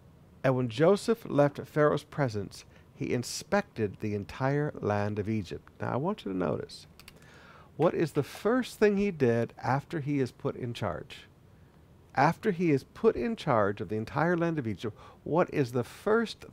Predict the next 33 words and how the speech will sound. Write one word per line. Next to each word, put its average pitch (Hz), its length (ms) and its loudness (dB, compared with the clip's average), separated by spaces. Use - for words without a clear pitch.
thing 147 340 4
he 135 220 0
did? 139 420 2
He - 160 -6
inspected 113 720 -4
the 107 140 -6
entire 143 600 -2
land 110 360 -2
of 107 100 -8
Egypt. - 400 -8
Now, 156 180 2
I 160 60 0
call 269 320 2
this 180 180 2
little 127 180 0
thought, 110 420 0
how 160 280 2
to 165 80 -2
begin 135 380 2
leadership. 107 500 -4
Whether 143 320 8
you 147 280 4
are 135 360 6
a 117 60 -4
new 127 760 2
Go 143 160 4
Group 165 240 0
leader 165 260 4
taking 123 380 -2
over 120 220 0
a 113 40 2
Go 151 200 2
Group, 240 400 -6